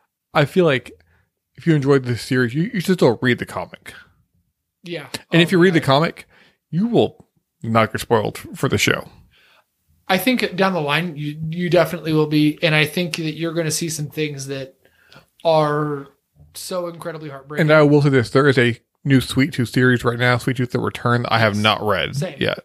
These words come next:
Speaker 2: E-, neither of I,
Speaker 1: Um,
Speaker 2: neither of us have read that. And I think it's about to come out in trade.
Speaker 1: Okay.
Speaker 2: So I'll have to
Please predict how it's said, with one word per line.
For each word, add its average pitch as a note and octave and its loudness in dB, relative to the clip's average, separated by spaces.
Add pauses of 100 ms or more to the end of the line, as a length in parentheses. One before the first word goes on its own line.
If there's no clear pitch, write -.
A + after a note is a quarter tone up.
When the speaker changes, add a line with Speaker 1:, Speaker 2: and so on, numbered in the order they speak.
(120)
Speaker 2:
E-, F#3 -16
neither F#3+ -6
of F3 -2
I, D#3+ -2 (160)
Speaker 1:
Um, - -12
Speaker 2:
neither F#3+ -8
of F3 -8
us F3 -8
have C#3+ -12
read C#3+ -12
that. C3+ -14
And D#3+ -12
I - -10
think - -12
it's D4+ -14
about D#3+ -6
to - -18
come D#3+ -10
out C#3+ -14
in D3 -20
trade. C#3+ -10 (480)
Speaker 1:
Okay. A#2 0 (1080)
Speaker 2:
So - -6
I'll D#3+ -2
have D#3+ -2
to C#3+ -6